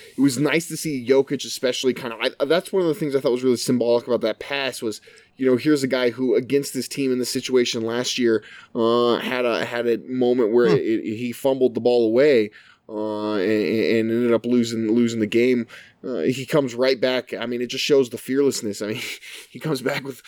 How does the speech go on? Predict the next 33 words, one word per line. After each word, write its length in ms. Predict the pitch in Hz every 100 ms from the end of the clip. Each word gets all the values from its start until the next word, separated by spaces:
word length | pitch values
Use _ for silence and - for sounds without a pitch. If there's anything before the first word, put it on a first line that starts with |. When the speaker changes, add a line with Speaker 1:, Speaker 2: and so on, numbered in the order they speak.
| - -
Speaker 1:
with 120 | 123
less 220 | 123 120
than 100 | 139
a 60 | 120
minute 300 | 127 131 123
to 0 |
go 260 | 110 131 113
and 80 |
chucks 280 | 104 120 -
a, 40 | 110
a 240 | 107 98
three-quarter, 640 | - 127 - 123 117 110 - - - _ -
uh, 260 | 113 104
court 320 | 113 - 110 -
pass 400 | 123 120 104 139 - -
Speaker 2:
<laughs> 200 | - _
Speaker 1:
perfectly 440 | 135 127 117 117 110
to, 240 | 110 104
to 140 | - 117
Malik 280 | 113 110
Beasley 320 | 113 113 110 101
to 100 | 101
get, 180 | 104 - 113 113
to 120 | 113 -
put 200 | - 120
the 60 | 113
lead 140 | 113
up 140 | 110 -
to 60 | -
three. 240 | 127 127
It 60 | 110
was 120 | 117
just, 200 | 127